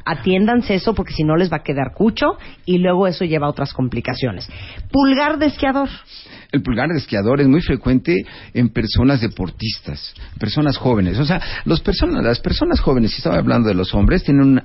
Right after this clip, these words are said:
Speaker 2: alto nivel competitivo.
Speaker 1: Ujú.
Speaker 2: Y entonces lo demuestran en el, en el deporte. Y todo este deporte va a ocasionar un exceso de prensión en el pulgar y tarde o temprano puede romper un ligamento. Igual.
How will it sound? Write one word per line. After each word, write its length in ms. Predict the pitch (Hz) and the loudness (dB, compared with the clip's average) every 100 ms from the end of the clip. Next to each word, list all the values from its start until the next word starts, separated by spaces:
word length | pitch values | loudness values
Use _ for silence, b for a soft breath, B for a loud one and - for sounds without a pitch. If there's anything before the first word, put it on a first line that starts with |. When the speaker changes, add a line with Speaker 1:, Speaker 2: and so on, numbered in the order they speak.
| 123 | 0
Speaker 2:
alto 240 | 131 127 | 0 2
nivel 260 | 113 101 101 | 2 2 0
competitivo. 760 | 101 95 90 98 117 113 80 - | 0 -2 -4 -4 -2 -2 -2 -10
Speaker 1:
Ujú. 240 | 180 160 156 | -10 -8 -2
Speaker 2:
Y 60 | 131 | 0
entonces 260 | 135 135 | 0 2
lo 60 | 147 | 4
demuestran 480 | 117 113 113 117 104 | 4 4 2 2 4
en 120 | 110 | 2
el, 260 | 98 104 - | 2 0 2
en 100 | 104 | 2
el 80 | 104 | 4
deporte. 500 | 107 - 147 135 98 - B B | 0 2 0 0 -6 -4 B B
Y 100 | 139 | 2
todo 300 | - 214 196 | 2 4 4
este 240 | 160 - | 2 0
deporte 500 | 127 117 - 120 120 147 | 0 0 0 0 0 0
va 40 | 123 | 0
a 20 | |
ocasionar 580 | - 113 - 110 110 110 | 0 -2 0 0 2 2
un 160 | 113 110 | 2 2
exceso 480 | 95 - 107 117 | 0 0 -2 0
de 140 | 110 95 | -2 -2
prensión 920 | - 104 98 104 95 - 120 120 127 | -4 -2 2 2 2 0 2 4 2
en 140 | 107 98 | 2 -2
el 120 | 90 | -2
pulgar 440 | 90 87 92 110 - B B - | -4 -2 -2 -4 -8 B B -6
y 140 | - - - - - - | -4 -4 -10 -18 -20 -6
tarde 220 | - 135 | -4 -2
o 20 | |
temprano 380 | 143 127 - 120 | -4 -2 -2 0
puede 140 | - 117 | 0 -2
romper 320 | 107 98 110 | -2 -2 0
un 100 | 107 | 2
ligamento. 480 | 117 139 202 - - B B B B - _ _ _ _ _ _ | 2 2 2 -2 -18 B B B B -20 _ _ _ _ _ _
Igual. 520 | 117 90 82 85 80 | -2 0 0 0 -2